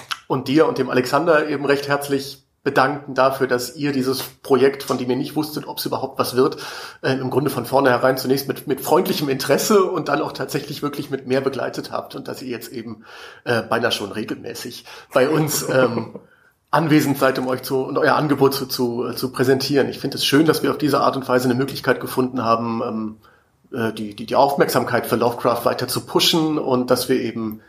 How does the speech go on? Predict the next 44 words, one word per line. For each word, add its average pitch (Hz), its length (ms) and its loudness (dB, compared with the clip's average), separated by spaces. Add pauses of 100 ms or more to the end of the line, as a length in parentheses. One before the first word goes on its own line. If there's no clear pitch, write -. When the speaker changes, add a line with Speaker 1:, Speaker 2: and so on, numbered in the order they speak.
(220)
Speaker 1:
die 131 60 -8
Leute 120 200 2
begeistern 120 480 0
konnten. 107 380 -8
Das 107 180 -4
wäre 127 180 4
auch, - 520 0
ich - 120 -12
glaub, 120 220 0
ohne 123 180 2
eure 143 200 4
Unterstützung 123 540 0
nicht 107 140 -4
einfach 117 220 -8
so, 110 400 -6
nicht 123 180 -12
so 120 120 0
ohne 117 160 -2
weiteres 120 400 0
möglich 104 320 -6
gewesen. 101 320 -10
Insofern, 110 380 -4 (320)
der 127 80 2
Dank 147 400 0 (180)
ist - 100 -6
auch 143 160 2
ganz 131 240 0
meinerseits. 123 720 0
Vielen 117 280 -6
Dank. 98 400 -8 (220)
Speaker 2:
Immer 151 240 0
gerne, 127 240 2
jetzt 139 160 -2
bin 147 100 -6
ich - 160 -14
etwas - 300 -14
rot 110 200 -16
geworden. 110 340 -10
Jetzt 131 160 -2
bin, - 180 2
jetzt 170 260 2
ist 170 120 4
das 175 100 0
ausgeglichen. 143 840 0